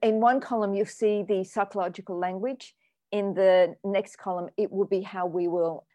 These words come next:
make reference to them. So we know from research that creative thinkers are naturally divergent thinkers.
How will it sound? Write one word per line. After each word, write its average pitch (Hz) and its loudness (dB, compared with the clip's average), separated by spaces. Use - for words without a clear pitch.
make 185 -6
reference 175 -10
to 165 -12
them. 143 -12
So 240 4
we 240 2
know 254 2
from 247 0
research 233 -2
that 190 -2
creative 196 -2
thinkers 190 -6
are 180 -8
naturally 180 -8
divergent 170 -4
thinkers. - -18